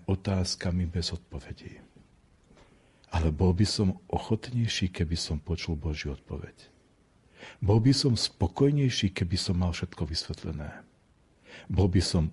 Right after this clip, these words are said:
obetavejší, keby som pochopil význam všetkého. Getsemanské srdce je srdce, ktoré kričí k Bohu, ale aj prijíma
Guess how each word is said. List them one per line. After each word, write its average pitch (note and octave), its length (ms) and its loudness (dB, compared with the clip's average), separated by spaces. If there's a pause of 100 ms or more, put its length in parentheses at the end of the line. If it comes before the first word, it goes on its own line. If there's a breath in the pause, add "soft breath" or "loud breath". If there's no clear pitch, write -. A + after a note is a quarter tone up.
(140)
obetavejší, G2+ 880 0
keby F2 240 -2
som D2 240 -4
pochopil D#2 560 -8 (400 soft breath)
význam D#2 440 -4
všetkého. - 600 -8 (2250 soft breath)
Getsemanské A2+ 800 4
srdce A2 480 2
je E2+ 160 4
srdce, - 480 -2
ktoré G2 320 0
kričí G2 480 2
k F#2+ 40 -4
Bohu, F2 440 -2 (800)
ale D2+ 240 0
aj - 80 -8
prijíma F2 560 0